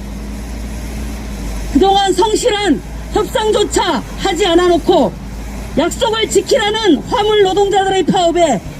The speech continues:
국가 경제 위기를 입에 올릴 자격이나 있습니까? 어제 교섭에서는 국토부가 답변할 수 있는 것은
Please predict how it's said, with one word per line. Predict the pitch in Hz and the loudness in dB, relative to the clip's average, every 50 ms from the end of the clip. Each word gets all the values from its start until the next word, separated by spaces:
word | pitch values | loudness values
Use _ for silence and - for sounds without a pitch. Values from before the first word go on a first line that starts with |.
| - - - - | -14 -12 -6 0
국가 | - 370 - - 508 453 453 | 0 0 2 0 -4 -4 -2
경제 | 320 415 415 415 403 494 427 403 | 0 2 2 2 2 4 4 4
위기를 | 370 392 392 440 427 415 427 381 285 190 - - - - - | 4 4 4 2 -2 0 0 0 0 -2 -4 -12 -18 -12 -2
입에 | - 403 403 403 440 427 | 2 2 2 2 2 -2
올릴 | 415 359 392 427 403 415 427 415 370 339 | 2 2 4 4 4 4 4 4 2 0
자격이나 | - - 311 381 370 440 453 381 403 415 403 359 | 0 -2 -4 -2 0 0 0 2 2 2 2 2
있습니까? | 302 311 - - 427 415 415 392 - - 359 349 294 208 - - - - - - - - - - - - - - - - - - - - - - - - - - - - - - - - - - - - - - - - - - - - - - - - - - - - - - - - - - - - - - | 0 -2 -4 -4 0 2 2 2 2 2 0 -2 -2 -4 -4 -10 -18 -18 -18 -18 -18 -18 -16 -16 -16 -16 -16 -16 -16 -16 -16 -16 -14 -12 -12 -12 -12 -12 -12 -12 -10 -10 -10 -10 -10 -12 -12 -12 -12 -12 -14 -12 -14 -14 -14 -12 -14 -14 -14 -14 -14 -14 -16 -14 -14 -14 -14 -14 -14 -14 -14 -14 -14 -10 -2 0
어제 | 320 359 - 381 359 320 311 | 2 2 4 4 2 2 2
교섭에서는 | - 302 330 302 440 349 349 349 330 392 330 311 330 320 277 226 170 - - - - - - - - - - - - - - | 2 2 2 4 4 4 4 4 4 4 4 4 4 6 4 4 2 0 -8 -14 -16 -14 -14 -14 -14 -14 -14 -14 -10 0 2
국토부가 | 370 359 - 453 440 427 381 403 427 403 381 | 2 2 2 2 0 2 2 2 2 2 0
답변할 | - 359 359 - 392 427 403 381 370 | 0 -2 -4 0 0 0 2 2 0
수 | - - | 0 2
있는 | 381 370 381 381 370 359 | 2 2 2 4 4 4
것은 | 349 339 - 403 392 349 294 226 | 4 4 2 2 2 4 2 2